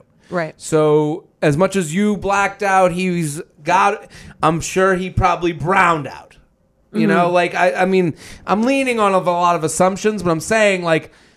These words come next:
Speaker 2: however bad it was, it wasn't as bad as you, nothing's ever as bad as you think, nothing's ever as good as you think.
Speaker 1: Right.
Speaker 2: It's somewhere in the middle.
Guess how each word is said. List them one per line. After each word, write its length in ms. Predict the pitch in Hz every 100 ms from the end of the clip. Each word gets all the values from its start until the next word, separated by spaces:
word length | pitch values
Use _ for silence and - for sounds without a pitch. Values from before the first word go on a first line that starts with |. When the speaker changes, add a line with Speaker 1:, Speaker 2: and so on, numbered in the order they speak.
| _ -
Speaker 2:
however 440 | 196 285 339 320
bad 400 | 208 156 190 196
it 140 | 185 175
was, 360 | 160 160 147
it 120 | 160
wasn't 380 | 156 170 170 170
as 100 | 160
bad 340 | 117 147 147 143
as 140 | 120
you, 80 | 165 262
nothing's 380 | 214 311 330 277
ever 180 | 269
as 140 | 214 160
bad 300 | 180 196 196
as 120 | 190
you 140 | 180
think, 260 | 175 175 160
nothing's 400 | 160 156 156 147
ever 140 | 147 143
as 160 | 127
good 160 | 107 117
as 160 | 110
you 60 | 104
think. 240 | 104 - _ _ _ _ _
Speaker 1:
Right. 300 | - 170 110 _ _ _ -
Speaker 2:
It's 140 | 131
somewhere 320 | - 196 196 180
in 80 |
the 60 | 156
middle. 340 | 147 135 -